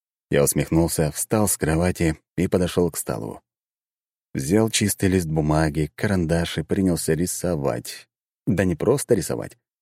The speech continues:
а творить историю. Новую карту Лихтенштейна.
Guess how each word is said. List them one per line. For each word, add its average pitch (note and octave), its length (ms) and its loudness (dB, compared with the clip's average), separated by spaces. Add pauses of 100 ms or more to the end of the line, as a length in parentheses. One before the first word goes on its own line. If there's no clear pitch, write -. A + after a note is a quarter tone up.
(200)
а F2+ 140 0
творить G#2 400 2
историю. G#2+ 640 2 (640)
Новую A#2 580 4
карту G2+ 460 2
Лихтенштейна. F2 1040 0